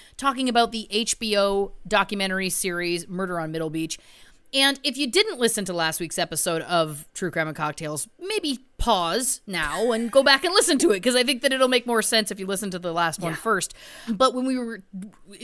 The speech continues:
Speaker 1: at, at the beginning of that episode, we were talking about how at Christie's wedding we had recreated this childhood photo of <laughs> ourselves.
Speaker 2: Yes.
Speaker 1: Ourselves. And that we had forced a professional <laughs> photographer to photograph us,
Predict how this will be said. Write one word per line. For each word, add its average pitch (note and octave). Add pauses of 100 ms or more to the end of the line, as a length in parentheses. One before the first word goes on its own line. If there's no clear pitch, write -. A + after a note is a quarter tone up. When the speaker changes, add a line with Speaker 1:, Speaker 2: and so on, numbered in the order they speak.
(100)
Speaker 1:
at, A3
at G3+
the G3
beginning A#3+
of G3+
that F3
episode, E3+
we F3+
were F3+
talking A3+
about E3
how F3+
at F3
Christie's G3+
wedding G#3+
we F3
had E3
recreated F3 (300)
this F#3
childhood F3
photo A#3
of F3+
<laughs> -
ourselves. -
Speaker 2:
Yes. -
Speaker 1:
Ourselves. D#3+ (400)
And A3+
that G#3
we A#3
had G#3
forced B3+
a G#3+
professional G3+
<laughs> G3+
photographer D#4+ (960)
to C4
photograph B3+
us, G3+